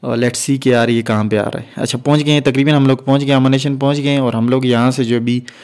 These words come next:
कुछ ना कुछ ख़रीदने वाले हैं, क्योंकि हमें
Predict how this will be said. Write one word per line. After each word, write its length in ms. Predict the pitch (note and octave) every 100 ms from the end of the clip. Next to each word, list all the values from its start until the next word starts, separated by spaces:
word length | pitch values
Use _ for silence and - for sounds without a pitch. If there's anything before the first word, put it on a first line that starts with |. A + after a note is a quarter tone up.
| - -
कुछ 280 | C3+ C3+ C3+
ना 80 |
कुछ 360 | B2 B2+ - -
ख़रीदने 380 | A#2+ A#2 B2 C3
वाले 260 | B2+ B2
हैं, 100 | B2
क्योंकि 420 | A#2 A#2+ A2+ A#2+ A#2
हमें 380 | A2+ A#2 A#2+